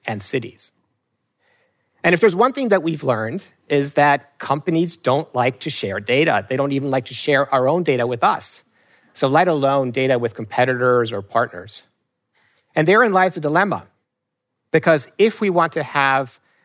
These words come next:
a chance at really combating climate change, we need to, uh, have our s-,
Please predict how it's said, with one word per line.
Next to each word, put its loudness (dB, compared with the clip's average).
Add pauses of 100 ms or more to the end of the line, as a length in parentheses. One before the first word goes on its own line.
a -6
chance -2
at -6
really -4
combating -2
climate -6
change, -16 (560)
we 0
need 0
to, 2 (120)
uh, -2 (240)
have 0
our -2
s-, -8